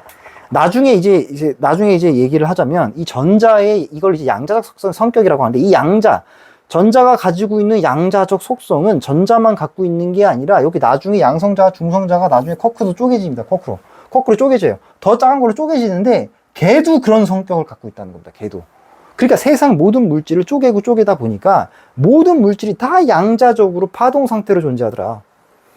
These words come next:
파동 상태로 존재하더라는 거예요. 파동 상태, 확률적으로 존재하더라는 거죠. 그리고 그 확률은 언제 콜랩스, 언제 깨지느냐?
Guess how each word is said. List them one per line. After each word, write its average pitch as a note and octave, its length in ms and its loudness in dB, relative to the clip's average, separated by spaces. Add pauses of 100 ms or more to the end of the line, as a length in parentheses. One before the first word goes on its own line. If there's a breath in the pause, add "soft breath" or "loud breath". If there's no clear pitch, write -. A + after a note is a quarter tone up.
(300 loud breath)
파동 E4+ 320 2
상태로 C4+ 360 2
존재하더라는 D3+ 540 -4
거예요. F2 180 -12
파동 D#4 400 2
상태, A3 300 -4
확률적으로 D4 720 0
존재하더라는 C#3 600 -2
거죠. G2+ 280 -12 (440 soft breath)
그리고 A#3 280 4
그 G#3 160 2
확률은 A3+ 440 2
언제 E3+ 480 2
콜랩스, F#3 560 0
언제 D#3+ 300 4
깨지느냐? G#3+ 640 0